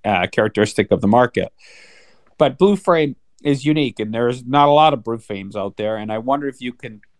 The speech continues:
tell our, uh, audience a little bit about, you know, what the sweet spot is for Blue Frame, what the thesis is, what you're hoping to a-, achieve. Um, you know, Blue Frame is unique. There's, uh,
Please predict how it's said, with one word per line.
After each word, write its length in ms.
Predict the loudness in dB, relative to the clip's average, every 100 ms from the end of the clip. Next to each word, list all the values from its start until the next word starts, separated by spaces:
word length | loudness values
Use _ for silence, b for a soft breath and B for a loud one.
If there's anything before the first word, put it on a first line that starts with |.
| _ -8
tell 280 | -4 -2
our, 360 | 0 0 -2 -2
uh, 80 | -2
audience 400 | -2 -2 -4 -10
a 60 | -6
little 180 | -4 -4
bit 300 | -4 -4 -6
about, 360 | -2 2 2 0
you 100 | -4
know, 120 | -4 0
what 300 | 0 0 -4
the 60 |
sweet 320 | -4 0 0
spot 380 | 0 2 4 4
is 180 | 0 -6
for 300 | -2 0 0
Blue 300 | 0 -2 -2
Frame, 360 | -2 -2 0 -4
what 220 | -6 -6
the 120 | -6
thesis 520 | -2 -4 -2 -6 -2
is, 140 | -2 0
what 180 | 2
you're 120 | 2 2
hoping 440 | 2 2 0 -2
to 300 | 0 2 2
a-, 100 | 0 -4
achieve. 460 | -2 2 2 2 _ B B B -2
Um, 400 | 2 2 0 -4 -2
you 100 | 0
know, 180 | 0 -2 _ _
Blue 160 | 0
Frame 260 | 2 2 4
is 180 | 4 4
unique. 320 | 2 2 2
There's, 360 | 2 2 2 2
uh, 320 | 4 4